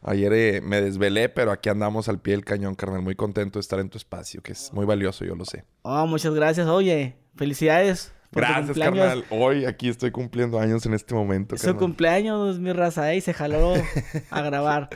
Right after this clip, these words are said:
Speaker 2: ¿Cuántos cumples?
Speaker 1: Treinta y dos, hermano.
Speaker 2: Tres dos.
Speaker 1: Estoy, estoy a uno de la edad de Cristo, pero treinta y dos añitos, ya, ya dando el viejoncillo, carnal. ¿Tú qué tienes?
Speaker 2: Tres dos también.
Speaker 1: Tres dos también. Ah, te
Speaker 2: <laughs>
Speaker 1: mamaste, güey.
Speaker 2: Sí,
Speaker 1: Pues
Speaker 2: mon.
Speaker 1: ayer,
Speaker 2: Pero
Speaker 1: hoy,
Speaker 2: yo,
Speaker 1: hoy
Speaker 2: yo
Speaker 1: estoy cumpliendo treinta y dos.
Speaker 2: Pero este año cumplo los tres tres.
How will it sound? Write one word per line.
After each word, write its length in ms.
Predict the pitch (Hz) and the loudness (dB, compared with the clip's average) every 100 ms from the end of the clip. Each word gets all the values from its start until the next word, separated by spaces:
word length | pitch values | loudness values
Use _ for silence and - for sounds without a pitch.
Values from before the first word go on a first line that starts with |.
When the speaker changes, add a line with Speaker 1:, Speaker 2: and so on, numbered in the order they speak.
| - | -8
Speaker 2:
¿Cuántos 220 | - 180 180 | -4 -2 -2
cumples? 400 | 190 160 - - _ - | -2 -2 -4 -10 _ -2
Speaker 1:
Treinta 300 | 120 120 113 | 0 2 4
y 60 | 117 | 4
dos, 240 | 120 131 | 6 4
hermano. 460 | 131 113 92 82 - | 0 -2 -4 -8 -8
Speaker 2:
Tres 280 | - 165 185 | -2 0 2
dos. 300 | 170 208 214 | 2 4 2
Speaker 1:
Estoy, 120 | - | 2
estoy 300 | 104 - 107 | -4 -4 0
a 60 | 113 | 0
uno 340 | 113 117 117 | 0 -2 -2
de 80 | 113 | 0
la 120 | 104 | 0
edad 200 | 98 98 | 0 0
de 160 | 98 107 | -2 -4
Cristo, 460 | 104 117 117 135 113 | -4 -4 -4 -8 -4
pero 420 | 101 95 92 90 | -2 -2 -2 -6
treinta 320 | - 101 98 | -8 -6 -4
y 40 | 98 | -4
dos 180 | 98 | -4
añitos, 400 | 120 107 95 90 | -4 -4 -6 -8
ya, 300 | 95 - - _ - | -12 -12 -18 _ -12
ya 160 | 104 98 | -10 -10
dando 260 | 104 107 | -10 -10
el 60 | 113 | -6
viejoncillo, 680 | 110 104 95 95 98 101 | -6 -6 -8 -8 -6 -6
carnal. 320 | 95 90 90 - | -8 -12 -12 -10
¿Tú 180 | 113 | -8
qué 120 | 110 135 | -6 -4
tienes? 580 | 131 107 98 - - _ | -2 -4 -6 -12 -18 _
Speaker 2:
Tres 240 | - 147 139 | -8 -6 -4
dos 200 | 147 180 | -4 -6
también. 180 | 165 117 | -6 -2
Speaker 1:
Tres 80 | 127 | 0
dos 160 | 156 - | -2 -2
también. 260 | 147 127 | -10 -10
Ah, 100 | - | -14
te 140 | - 175 | -10 -6
Speaker 2:
<laughs> 0 | |
Speaker 1:
mamaste, 460 | 165 123 - - | -6 -8 -12 -6
güey. 140 | 190 185 | -2 -2
Speaker 2:
Sí, 160 | 170 | -2
Speaker 1:
Pues 100 | 147 | -2
Speaker 2:
mon. 100 | 139 | -2
Speaker 1:
ayer, 300 | 98 101 110 - | -4 -4 -4 2
Speaker 2:
Pero 260 | 131 165 | 4 6
Speaker 1:
hoy, 140 | 160 151 | 4 2
Speaker 2:
yo, 60 | |
Speaker 1:
hoy 120 | 117 | 0
Speaker 2:
yo 60 | 139 - | -2 -8
Speaker 1:
estoy 220 | 110 - | -14 -12
cumpliendo 280 | - 107 110 | -10 -6 -6
treinta 260 | 110 107 104 | -6 -8 -10
y 40 | |
dos. 240 | 101 - - | -14 -10 0
Speaker 2:
Pero 160 | 165 | 2
este 180 | 165 - | 4 2
año 200 | 170 175 | 2 2
cumplo 220 | 170 165 | 0 0
los 160 | 156 - | -2 -2
tres 280 | 143 139 - | -2 -2 -2
tres. 640 | 120 131 156 160 147 - | -6 -4 -4 -6 -8 -14